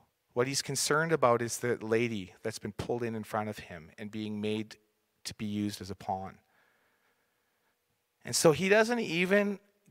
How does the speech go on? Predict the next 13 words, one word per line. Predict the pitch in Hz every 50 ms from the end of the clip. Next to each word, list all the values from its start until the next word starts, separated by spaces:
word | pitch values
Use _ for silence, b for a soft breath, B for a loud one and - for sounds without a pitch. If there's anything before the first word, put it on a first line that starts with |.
| 139 -
give | - 143 147 156 165 165 165 160 - - -
the | - 147 131 135
scribes | - - - - 135 135 139 139 139 -
and | 127 123
Pharisees | - - 123 120 123 127 127 - - 117 110 104 101 104 - - - - - _ _ _ _ _ _ _ _ _ _ _ _ _ _ _ _ _ _ _ _ _ _ _ _ _ _ _ _ -
the | 139 127 131
satisfaction | - - 135 135 143 143 - - 135 123 127 131 - - - 131 120
of | 117 113
an | 117 107
argument | 104 107 117 113 120 113 107 92 73 - - - - b b b b b b b b b
or | - 104 113
a | 113
fight. | 113 - - 110 110 - - - - -